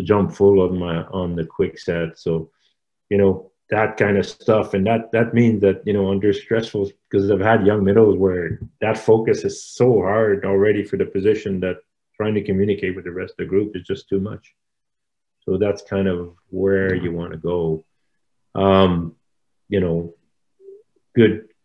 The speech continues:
good startup speed, you know, pushing off both sides. A lot of it is, a lot of it is developing the athlete to, to, to do that. Like, it's,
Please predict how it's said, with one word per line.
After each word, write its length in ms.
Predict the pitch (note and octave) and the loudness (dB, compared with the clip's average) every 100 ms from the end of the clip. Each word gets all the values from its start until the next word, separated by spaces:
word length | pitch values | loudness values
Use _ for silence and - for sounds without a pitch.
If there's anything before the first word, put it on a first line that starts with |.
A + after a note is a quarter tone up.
| _ _ _ - | _ _ _ 4
good 200 | C3 C3 | 4 4
startup 500 | - G#2+ A#2 A#2+ A2+ | 0 2 6 4 2
speed, 460 | - A#2+ C#3 D#3+ - - - - | -2 0 2 0 -6 -18 -20 -6
you 120 | G#2+ | -2
know, 260 | G#2 A#2 F#2+ | 2 2 0
pushing 460 | - G#2+ - G2+ G#2 | 2 0 2 0 0
off 400 | G#2+ A#2 - - | -2 -6 -8 2
both 240 | A2+ A#2 | 4 4
sides. 680 | A2 G2+ A#2 B2 A2 - _ _ _ - | 0 0 2 0 -2 -14 _ _ _ 0
A 40 | |
lot 160 | E3 A3 | 2 4
of 140 | D3+ | 6
it 80 | D3 | 6
is, 260 | C3 - - | 6 0 -4
a 20 | |
lot 160 | A2 D#3+ | -2 0
of 100 | C3+ | 0
it 160 | A2+ G2+ | 0 -2
is 60 | |
developing 560 | F#2 G#2+ G#2+ G2 G#2 F2+ | 4 4 4 0 -2 -6
the 140 | E2 | -8
athlete 340 | F2+ - F2+ - | -10 -14 -18 -18
to, 60 | - _ - | -20 _ -16
to, 160 | - _ - | -16 _ -8
to 100 | F2+ | 0
do 180 | G#2+ | 2
that. 300 | F2+ E2+ E2+ | 2 -2 -4
Like, 180 | G2 G2 | -4 -4
it's, 240 | G#2+ - | -6 -8